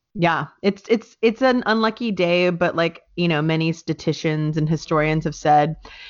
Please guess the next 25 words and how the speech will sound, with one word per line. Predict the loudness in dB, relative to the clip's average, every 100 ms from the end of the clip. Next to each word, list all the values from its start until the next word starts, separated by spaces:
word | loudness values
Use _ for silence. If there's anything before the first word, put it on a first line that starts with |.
| -20 -4
it's | -2 0
not | 2 4 2 0 -8 _ _ -4
proportionately | -4 0 0 0 0 -4 -2 -2 -2 -2 -2 -6 -10 _ _
crazier | -4 0 0 0 0 0 0
than | -2 -2
other | -2 0 -2
normal | -2 -2 0 -2
days | 0 0 0
or | 0
anything. | 0 0 0 0
It's | -2
just | 0 -2 2
that, | 2 2 2
you | 2
know, | 0 -4 -8 -12
there's | -4 2 2 2
now | 2 2 4 2
something, | 0 0 0
especially | 2 0 0 0
with | 0
the | 0
movie | -2 -2
franchise, | -4 -4 -4 -4 -4
I'm | -4 -6
sure, | -2 -2 0